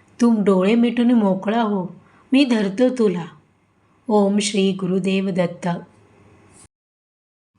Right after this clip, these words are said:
दत्त म्हणतात, "भिवू नको, मी आहे. ही चोळ आज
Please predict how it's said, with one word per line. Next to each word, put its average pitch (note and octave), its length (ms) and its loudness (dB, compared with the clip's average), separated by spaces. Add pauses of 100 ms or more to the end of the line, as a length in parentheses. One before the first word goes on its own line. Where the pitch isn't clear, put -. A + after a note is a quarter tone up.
(1400)
दत्त F#3 360 0
म्हणतात, A3+ 540 -2 (520)
"भिवू A#3 280 2
नको, G#3 480 -4 (160)
मी A#3+ 180 2
आहे. F#3 340 -4 (720)
ही C#4 240 -2
चोळ A3 240 0
आज A3 340 -2